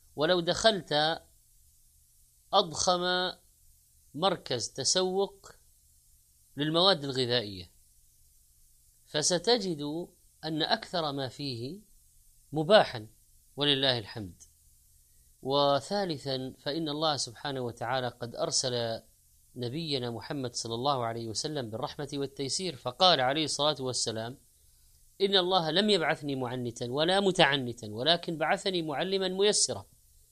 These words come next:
وكان عليه الصلاة والسلام يقول: "يسروا ولا تعسروا، وسكنوا ولا تنفروا"، متفق عليه.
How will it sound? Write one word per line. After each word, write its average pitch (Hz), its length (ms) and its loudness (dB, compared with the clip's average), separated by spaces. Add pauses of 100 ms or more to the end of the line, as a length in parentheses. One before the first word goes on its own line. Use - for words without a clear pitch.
(460)
وكان 208 320 4
عليه 185 220 4
الصلاة 175 320 0
والسلام 147 440 0
يقول: 143 360 -6
"يسروا 151 540 0
ولا 120 160 -2
تعسروا، 156 760 -2 (540)
وسكنوا 156 960 -2
ولا 143 280 -2
تنفروا"، 147 880 -4 (520)
متفق 156 500 -4
عليه. 165 400 -2